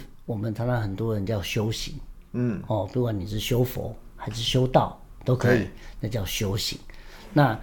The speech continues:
Speaker 1: 把一个你先天的行为模式，然后慢慢的把它调整一个更好的模式。
Speaker 2: 更好的模式。
Speaker 1: 对，因为你可以理解啊，因为我们每个人都是人嘛，
Speaker 2: 嗯。
Speaker 1: 只要是人就不是完美的。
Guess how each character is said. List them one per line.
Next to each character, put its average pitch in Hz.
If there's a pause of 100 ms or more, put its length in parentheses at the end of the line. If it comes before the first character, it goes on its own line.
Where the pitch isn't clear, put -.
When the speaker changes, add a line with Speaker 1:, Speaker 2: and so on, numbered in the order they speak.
(260)
Speaker 1:
把 113
一 -
个 123
你 107
先 160
天 151
的 123
行 -
为 123
模 117
式， 127 (280)
然 110
后 120
慢 117
慢 113
的 98
把 95
它 107
调 107
整 101
一 98
个 92 (240)
更 -
好 -
的 -
模 85
式。 110 (180)
Speaker 2:
更 131
好 -
的 -
模 57
式。 - (500)
Speaker 1:
对， 131 (160)
因 202
为 220
你 180
可 160
以 196
理 156
解 135
啊， 107
因 147
为 165
我 160
们 127
每 104
个 107
人 95
都 104
是 104
人 92
嘛， - (280)
Speaker 2:
嗯。 135
Speaker 1:
只 120
要 170
是 220
人 113 (100)
就 139
不 110
是 107
完 87
美 92
的。 117